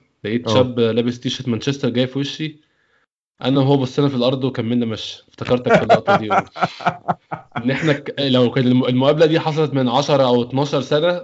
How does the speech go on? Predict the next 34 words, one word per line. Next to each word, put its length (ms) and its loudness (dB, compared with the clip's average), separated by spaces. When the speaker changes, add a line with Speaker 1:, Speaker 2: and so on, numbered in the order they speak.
Speaker 1:
كان 200 2
في 180 -6
بقى 160 0
كل 160 0
واحد 260 0
يشاور 340 0
للتاني 280 -2
على 120 0
العلم، 420 2
وعملنا 360 0
قصص. 200 -2
Speaker 2:
آه، 580 0
وكلام 520 2
وبتاع. 320 2
بعدين 240 0
Speaker 1:
دلوقتي 280 0
Speaker 2:
إنما 120 -2
Speaker 1:
مفيش 140 -4
Speaker 2:
دلوقتي 80 -2
Speaker 1:
الكلام 180 -2
ده 80 -10
خالص. 500 -8
Speaker 2:
النهاردة 520 -2
أصلًا 460 -2
تويتر 340 -4
مليان 800 -4
قصص، 360 -12
جوكس 460 0
على 400 2
فكرة 420 -8
إن 120 -8
أرسنال 380 -8
ومانشستر 460 -10
يونايتد، 440 -6